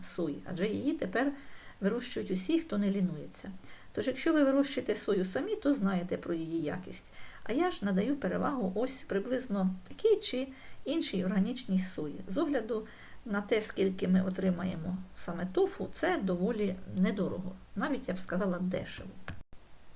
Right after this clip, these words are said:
Найбільшого ж терпіння вимагає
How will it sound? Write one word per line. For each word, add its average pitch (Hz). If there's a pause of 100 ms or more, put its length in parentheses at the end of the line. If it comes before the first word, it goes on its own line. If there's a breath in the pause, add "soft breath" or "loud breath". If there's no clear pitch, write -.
Найбільшого 240
ж -
терпіння 220 (520)
вимагає 214